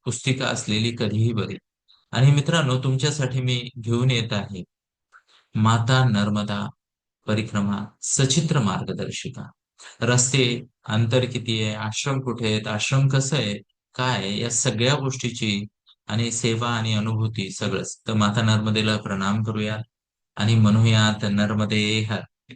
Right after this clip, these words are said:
माझं नाव आहे डॉक्टर राजेश्वर शाने, मी पुणे येथे राहतो आणि साधारणतः दोन हजार तेवीस चोवीसच्या सीझनमध्ये मी माता नर्मदा परिक्रमा केली.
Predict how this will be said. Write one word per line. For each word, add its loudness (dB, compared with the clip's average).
माझं 2
नाव 2
आहे 2
डॉक्टर -4
राजेश्वर 0
शाने, -2
मी -2
पुणे 0
येथे -4
राहतो -8
आणि 0
साधारणतः 0
दोन 0
हजार 0
तेवीस 0
चोवीसच्या -2
सीझनमध्ये -4
मी -2
माता -4
नर्मदा -2
परिक्रमा -6
केली. -10